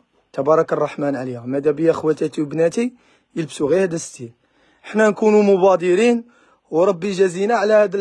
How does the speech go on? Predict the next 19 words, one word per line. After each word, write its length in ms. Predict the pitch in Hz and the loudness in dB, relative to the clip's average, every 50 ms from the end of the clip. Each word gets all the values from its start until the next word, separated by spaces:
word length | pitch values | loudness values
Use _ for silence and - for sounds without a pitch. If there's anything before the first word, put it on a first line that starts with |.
| 196 196 190 | -2 -2 -4
الخير 340 | 190 175 - - 196 180 170 | -4 -4 -4 -4 -2 -2 -4
تاعنا. 380 | 156 - 185 160 151 156 151 | -2 -4 -4 -4 -4 -6 -8
كيما 200 | 143 135 151 156 | -8 -8 -10 -12
نقول 120 | 143 127 123 _ _ _ _ _ _ | -12 -12 -16 _ _ _ _ _ _
حنا 140 | _ 165 180 | _ -6 -4
ماذا 280 | 190 196 196 175 196 | -2 -2 0 0 0
بينا 340 | 190 160 190 202 196 180 165 | 0 0 -2 -2 0 0 0
بناتنا 640 | 156 139 151 175 185 180 - 214 226 247 247 240 - _ _ _ _ _ _ | -2 -2 0 0 0 0 0 0 0 0 0 -2 -6 _ _ _ _ _ _
ما 80 | - 165 | -6 -6
يلبسوا 300 | 185 196 175 - - 196 | -6 -6 -6 -8 -8 -8
السليم، 500 | 180 - - - 185 214 233 240 226 247 - _ _ _ _ _ _ _ _ | -8 -8 -10 -6 -4 -2 -2 -2 -2 -6 -12 _ _ _ _ _ _ _ _
ما 120 | 147 156 175 | -10 -6 -4
يلبسوا 880 | 190 202 185 156 - - 202 196 196 190 190 190 185 185 180 180 170 | -4 -6 -6 -8 -6 -4 -2 0 0 0 2 2 2 2 2 2 0
الشيميز 480 | 165 156 - - 196 190 190 185 170 160 | -2 -4 -6 -8 -6 -6 -6 -6 -6 -8
مزيره، 600 | 175 165 156 185 185 185 202 220 247 240 240 - _ _ _ _ _ _ _ | -8 -4 -2 0 0 0 0 0 0 0 -2 -6 _ _ _ _ _ _ _
ما 60 | - 165 | -8 -6
تلبس 360 | 165 - 196 180 175 190 151 | -4 -4 -4 -4 -6 -8 -8
بودي 340 | 131 139 175 185 165 170 185 | -8 -10 -10 -10 -8 -8 -8
مزير، 520 | 180 160 170 185 190 202 233 - - - | -6 -4 -2 -2 0 2 0 0 0 -4